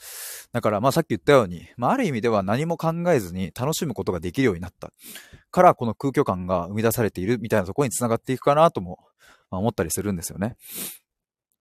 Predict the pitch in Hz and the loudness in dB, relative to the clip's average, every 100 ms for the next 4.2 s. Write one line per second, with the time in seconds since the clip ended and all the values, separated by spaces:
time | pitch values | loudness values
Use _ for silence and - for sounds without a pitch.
0 | _ _ _ _ _ - - _ - 117 | _ _ _ _ _ -20 -20 _ -2 2
1 | 135 104 - 147 156 170 139 92 - - | 2 2 -2 -2 2 4 4 2 -4 -14
2 | - - 107 - 113 101 90 90 90 101 | -20 -10 -4 0 0 0 -2 0 2 0
3 | 87 92 87 - 85 92 82 - 101 123 | 0 -6 -6 -6 -6 -8 -10 -4 4 6
4 | - 82 | 4 -4